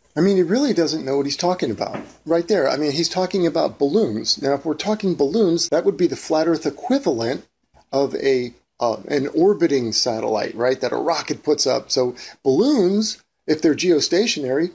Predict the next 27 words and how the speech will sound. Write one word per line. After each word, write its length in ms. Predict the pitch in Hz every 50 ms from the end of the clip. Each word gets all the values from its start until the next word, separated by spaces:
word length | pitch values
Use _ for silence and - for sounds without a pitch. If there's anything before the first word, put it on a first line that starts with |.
| - _
would 260 | - 175 208 170 -
be 240 | - 196 208 208 196 - -
actually 500 | - 226 254 247 - - 226 220 220 214
stationary. 840 | 214 - 196 - - 220 240 254 - - 156 135 120 113 104 - - _
Yet 280 | - 190 214 214 - _ _ _
he 140 | - 233 240
still 220 | - - - 233
says 340 | 220 247 269 240 226 208 - - - - - - -
they're 160 | - 156 135
flying 460 | - - - 131 160 208 233 240 233
along. 540 | 226 214 214 240 262 247 180 127 107 101 110 -
I, 80 | 147 170
again, 580 | 196 196 175 180 196 185 160 214 240 226 160 139
com-, 280 | - - 143 139 - -
uh, 300 | - 139 127 120 120 - - - -
mixing 360 | 151 160 175 170 - 196 170
apples 300 | 156 156 156 - 180 165
and 100 | 165 185
oranges, 460 | 202 240 247 202 - 113 107 104 - - - - - - _ _
right? 220 | - 123 151 175 175
The 80 | 143
flat 300 | 131 - - 160 151 160
earth 180 | 175 180 165 -
with 100 | 175 151
the 60 | 160
ball 300 | 143 180 185 185 160 123
earth. 180 | 117 107 -